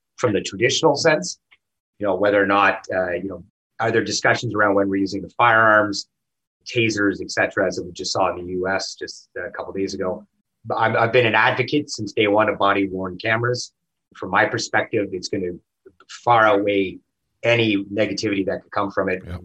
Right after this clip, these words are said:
Speaker 1: Ninety-eight percent of our members are gonna be cleared within five minutes. Good luck. If you've never been under investigation for criminal, uh, events for doing your friggin' job in the first place, I almost swore there. That was funny. Um,
Speaker 2: That's,
Speaker 1: you know,
Speaker 2: we, we
Speaker 1: try
Speaker 2: swear a lot
Speaker 1: suffering
Speaker 2: here.
Speaker 1: being
Speaker 2: Don't worry about
Speaker 1: accused
Speaker 2: it.
Speaker 1: of something.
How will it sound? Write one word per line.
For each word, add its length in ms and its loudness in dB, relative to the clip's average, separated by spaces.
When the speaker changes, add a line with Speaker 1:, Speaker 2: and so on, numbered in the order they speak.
Speaker 1:
Ninety-eight 440 -2
percent 280 -8
of 60 -8
our 120 -6
members 300 -6
are 40 -12
gonna 120 -12
be 140 -18
cleared 340 0
within 300 -6
five 200 2
minutes. 240 -8
Good 160 -6
luck. 200 2
If 120 -8
you've 120 -4
never 220 2
been 120 2
under 200 4
investigation 840 0
for 180 -2
criminal, 580 0
uh, 140 0
events 280 0
for 60 -8
doing 220 0
your 120 0
friggin' 380 0
job 320 4
in 60 -4
the 80 -10
first 300 -4
place, 340 -4
I 40 -4
almost 240 -2
swore 260 -4
there. 120 -8
That 100 -12
was 140 -16
funny. 200 -16
Um, 320 4
Speaker 2:
That's, 160 0
Speaker 1:
you 80 2
know, 80 6
Speaker 2:
we, 120 4
we 120 0
Speaker 1:
try 140 6
Speaker 2:
swear 140 6
a 100 6
lot 120 4
Speaker 1:
suffering 160 4
Speaker 2:
here. 80 0
Speaker 1:
being 120 4
Speaker 2:
Don't 80 4
worry 160 0
about 100 -4
Speaker 1:
accused 140 -2
Speaker 2:
it. 60 -10
Speaker 1:
of 60 -6
something. 260 -4